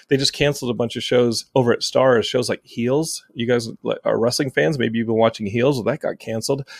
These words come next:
I'm a basketball fan, and I absolutely love Winning Time, uh, uh, over on H B O Max. I'm still calling it H B O Max.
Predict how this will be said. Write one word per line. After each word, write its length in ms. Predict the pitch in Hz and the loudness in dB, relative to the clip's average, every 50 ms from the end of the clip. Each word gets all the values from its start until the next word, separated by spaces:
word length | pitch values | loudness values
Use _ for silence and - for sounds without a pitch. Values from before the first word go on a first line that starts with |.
| - - - _ - - | -20 -20 -20 _ -6 0
I'm 100 | 135 151 | 2 2
a 60 | 135 | 4
basketball 420 | 104 120 127 139 - - 120 113 | 4 4 2 2 2 0 0 0
fan, 340 | 110 - 123 117 110 110 117 - - | 0 0 -2 0 0 0 -2 -4 -6
and 160 | 120 117 113 - - | -4 -4 -4 -4 -2
I 360 | - 120 127 120 120 117 113 - _ _ _ _ _ _ _ _ - | 0 2 2 2 2 0 -2 -6 _ _ _ _ _ _ _ _ 0
absolutely 400 | 131 139 131 - 143 127 117 117 | 0 2 2 2 0 0 0 0
love 480 | 113 113 117 123 131 127 117 107 101 - _ _ _ _ - | -2 0 2 4 4 4 2 0 -4 -14 _ _ _ _ -4
Winning 260 | 123 127 127 120 107 | -2 0 0 0 0
Time, 340 | - - 107 107 104 104 107 - - | 0 -2 -2 0 0 -2 -2 -6 -4
uh, 40 | - | -4
uh, 460 | 113 113 107 107 - - - 120 120 - - | -2 0 2 2 0 2 2 0 0 0 0
over 300 | - 120 113 120 117 110 | 0 0 2 4 4 4
on 220 | 107 107 107 - - - | 4 2 0 -4 -4 -4
H 220 | - 113 113 - - | -4 -4 -4 -4 -4
B 80 | 117 | -4
O 60 | 107 101 | -4 -2
Max. 460 | 110 117 120 117 113 - - - - - | 0 0 0 0 -2 -2 -4 -6 -4 -4
I'm 80 | 123 92 | -8 -6
still 180 | - - 151 | 0 0 0
calling 220 | - - 110 98 101 | 2 2 0 0 2
it 80 | 101 | 0
H 160 | 101 98 - | -2 -2 -2
B 60 | - 107 | -2 -4
O 80 | 101 | -2
Max. 320 | 101 117 107 104 - - | 0 0 -2 -2 -4 -10